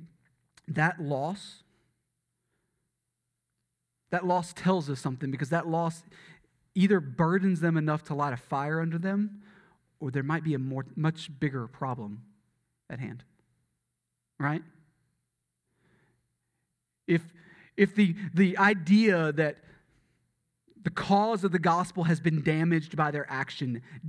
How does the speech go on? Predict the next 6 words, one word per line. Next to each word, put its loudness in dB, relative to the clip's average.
doesn't 2
instigate -2
some -6
things -6
in -4
them, -10